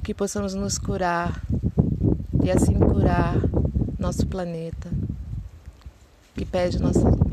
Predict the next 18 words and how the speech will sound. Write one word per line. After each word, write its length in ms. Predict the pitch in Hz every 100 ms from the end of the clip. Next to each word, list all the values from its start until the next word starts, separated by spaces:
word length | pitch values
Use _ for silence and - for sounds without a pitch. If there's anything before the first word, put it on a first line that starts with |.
| -
nosso 280 | 165 165 196
apoio 600 | - 185 175 175 175 180 - - - - - - - - - - - - - _ _ _ - - - - _ - -
nessa 320 | 180 180 190
onda 200 | 180 180
encantada 500 | 185 185 180 175 180
do 140 | 175
vento 480 | 165 165 165 180 175
que 100 | 180
traz 320 | 175 175 165
o 60 | 170
alento 420 | 165 160 165 170
do 100 | 165
espírito. 800 | 165 - - 175 180 170 - 175 - - - - - - - - - _ - - - - - - - - - - - - - - - _ - - - - - - - - - -
Hoje 440 | 170 185 180 202 - - - -
não 220 | - 180
colocarei 720 | 185 185 180 196 175 180 - - - - - - - -
nenhum 420 | 175 180 190 190
áudio. 560 | 170 180 180 - -